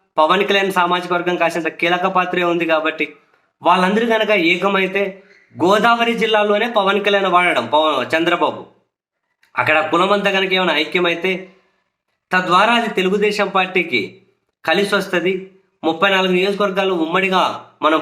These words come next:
పోటీ చేసే మెజారిటీ అన్నీ కనుక గెలుచుకోగలిగితే మిగిలిన చోట్ల కొంచెం అటు ఇటు వచ్చినా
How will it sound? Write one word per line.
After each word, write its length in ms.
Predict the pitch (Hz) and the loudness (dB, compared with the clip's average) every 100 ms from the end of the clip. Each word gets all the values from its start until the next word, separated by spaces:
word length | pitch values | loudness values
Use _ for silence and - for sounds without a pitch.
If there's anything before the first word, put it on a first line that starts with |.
| 165 | 0
పోటీ 200 | 185 196 | 0 0
చేసే 300 | 190 185 180 | 0 0 -2
మెజారిటీ 600 | 147 151 185 202 202 202 | -2 0 0 0 0 -2
అన్నీ 240 | 190 185 | 0 0
కనుక 200 | 180 170 | 0 -2
గెలుచుకోగలిగితే 1080 | 165 143 147 - 185 170 165 165 160 147 - _ _ _ _ _ 127 | -2 -2 -4 -2 -2 0 -2 -2 -4 -4 -12 _ _ _ _ _ -4
మిగిలిన 320 | 156 196 220 | 0 2 2
చోట్ల 300 | 220 220 208 | 2 2 2
కొంచెం 280 | 196 196 170 | 0 0 0
అటు 200 | 156 202 | 0 0
ఇటు 240 | 202 202 | 0 0
వచ్చినా 380 | 185 180 185 | -2 -2 -4